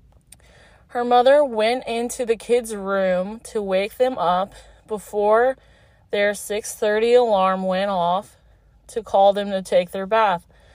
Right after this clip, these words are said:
O'Brien was in his bed, but Asia was not. Her mother looked all over the house and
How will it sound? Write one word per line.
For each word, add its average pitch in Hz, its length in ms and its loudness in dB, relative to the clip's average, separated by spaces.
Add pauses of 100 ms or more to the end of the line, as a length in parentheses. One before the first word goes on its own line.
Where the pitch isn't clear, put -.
(240)
O'Brien 226 600 4
was 233 240 -4
in 208 240 -6
his 262 280 -6
bed, 185 400 0 (160)
but 202 200 2
Asia 208 420 -2
was 196 300 -4
not. 123 260 -8 (1160)
Her 226 160 -4
mother 247 340 4
looked 226 400 2
all 208 340 4
over 202 640 -4 (180)
the 202 160 -4
house 180 580 -6 (120)
and 185 460 -10